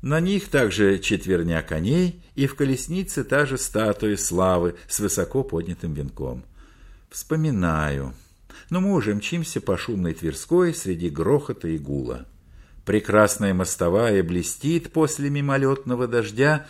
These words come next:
под ярким сентябрьским солнышком. Тротуары полны стремительного народа. Все торопятся. Кто на работу, на службу, кто с работы, со службы, по делам.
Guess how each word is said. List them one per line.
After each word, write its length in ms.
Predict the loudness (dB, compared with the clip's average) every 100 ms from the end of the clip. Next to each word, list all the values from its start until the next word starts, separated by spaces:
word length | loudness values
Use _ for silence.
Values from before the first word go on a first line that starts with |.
| -14 0
под 180 | 2
ярким 480 | 2 2 2 -2 -6
сентябрьским 760 | -4 -4 0 0 -2 -6 -8 -8
солнышком. 680 | -4 -4 -4 -12 -10 -10 -10 -20 -20 _
Тротуары 640 | 0 2 2 4 4 2
полны 540 | 2 4 4 4 2 -2
стремительного 840 | -2 0 2 0 -2 -2 0 -2
народа. 600 | -2 -2 -2 -4 -8 -14 _ -8
Все 240 | 4 4
торопятся. 720 | 4 4 4 2 -12 -12 -12 -14 -20 _
Кто 220 | 0 2 4
на 120 | 4
работу, 640 | 4 4 2 2 -2 -6
на 180 | 0 0
службу, 720 | 0 -2 -2 -2 -6 -10 -12 _ -8
кто 220 | 0 0
с 100 | 2
работы, 720 | 0 2 4 6 6 4 -4
со 220 | -2 -2
службы, 600 | -2 2 6 6 4 -4
по 140 | -2 0
делам. 540 | 2 2 4 2